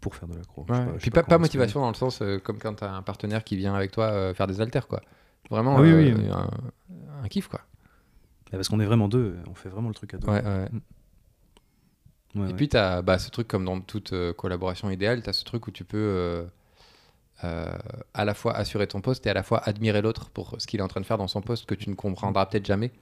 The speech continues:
Speaker 1: Ouais, tout à
Speaker 2: Et ça,
Speaker 1: fait.
Speaker 2: c'est quand même, euh,
Speaker 1: Tout à fait.
Speaker 2: bah, ces moments-là, ils sont, ils sont précieux, quoi.
Speaker 1: Mm. Ouais, ouais. Bah, d'ailleurs, j'ai essayé un peu de flyer récemment.
Speaker 2: Mm.
Speaker 1: Et c'est vraiment difficile, hein.
Speaker 2: Moi, je trouve que c'est plus facile, mais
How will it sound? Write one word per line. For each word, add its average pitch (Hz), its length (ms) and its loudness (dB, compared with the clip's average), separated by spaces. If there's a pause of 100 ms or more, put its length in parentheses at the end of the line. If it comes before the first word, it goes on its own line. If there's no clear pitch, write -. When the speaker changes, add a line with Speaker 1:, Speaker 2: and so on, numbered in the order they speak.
Speaker 1:
Ouais, 120 220 6
tout 107 140 -2
à - 20 2
Speaker 2:
Et - 20 4
ça, 135 160 4
Speaker 1:
fait. - 60 -2
Speaker 2:
c'est 104 100 -2
quand 104 120 0
même, 110 160 0
euh, 90 340 0 (540)
Speaker 1:
Tout - 160 -20
à - 20 -4
fait. - 240 -8
Speaker 2:
bah, 92 120 -10 (140)
ces 98 140 -8
moments-là, 101 380 0
ils 95 100 -2
sont, 85 240 -12 (400)
ils - 60 -8
sont - 80 -12
précieux, - 260 -12
quoi. - 100 -20 (280)
Speaker 1:
Mm. 113 100 0 (1600)
Ouais, 101 180 2
ouais. 92 100 -4 (800)
Bah, 98 60 2
d'ailleurs, 117 160 8
j'ai 107 100 6
essayé 113 240 2
un 110 80 6
peu 110 100 0
de - 60 -8
flyer 104 400 0
récemment. 98 420 -2 (360)
Speaker 2:
Mm. 98 220 -8 (680)
Speaker 1:
Et 101 140 0
c'est 95 180 -4
vraiment 110 220 2
difficile, 120 320 -2
hein. 135 100 -4 (1900)
Speaker 2:
Moi, 135 100 6
je - 60 4
trouve 127 80 2
que 113 40 -2
c'est 107 80 2
plus 95 140 -4
facile, 85 360 -6
mais - 140 -10